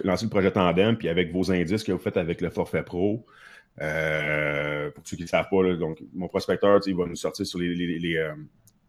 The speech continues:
les successions, tu sais, si le propriétaire, si les héritiers habitent à la même adresse, s'il y a encore une créance à sa maison, s'il y a plusieurs héritiers dans le dossier.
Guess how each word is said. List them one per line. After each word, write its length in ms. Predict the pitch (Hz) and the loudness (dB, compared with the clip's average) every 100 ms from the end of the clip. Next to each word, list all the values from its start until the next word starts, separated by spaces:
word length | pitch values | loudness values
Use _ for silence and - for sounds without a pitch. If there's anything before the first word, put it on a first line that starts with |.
| _ | _
les 80 | - | -12
successions, 520 | - - 90 98 92 | -6 -2 0 2 0
tu 100 | 92 | 2
sais, 220 | 95 - | -2 -2
si 240 | 104 107 101 | 2 4 4
le 120 | 90 | 2
propriétaire, 680 | - 90 92 90 95 95 - - - - _ | 0 0 0 2 4 4 0 -8 -14 -14 _
si 200 | - - | -12 -2
les 220 | 98 87 104 | 0 2 4
héritiers 420 | 98 - 113 101 | 2 0 0 0
habitent 220 | 90 95 | 0 0
à 60 | 87 | 0
la 80 | |
même 140 | 92 90 | 0 2
adresse, 580 | 80 85 92 - - - | 2 2 0 -2 -10 -8
s'il 240 | - 104 | -6 0
y 20 | |
a 60 | 95 | 0
encore 220 | 90 95 | 2 0
une 60 | 92 | 0
créance 340 | - 92 92 | 0 0 2
à 100 | 92 | 0
sa 40 | 90 | 0
maison, 520 | 82 80 85 87 92 - - | 0 -2 -2 -4 -8 -14 -8
s'il 180 | - 104 | -2 0
y 20 | |
a 40 | |
plusieurs 540 | - 110 98 104 101 92 | 0 -2 2 2 2 0
héritiers 340 | 87 85 101 | -2 0 2
dans 120 | 95 | 2
le 60 | 87 | 2
dossier. 680 | 87 82 - 95 98 104 | 0 0 -2 0 2 0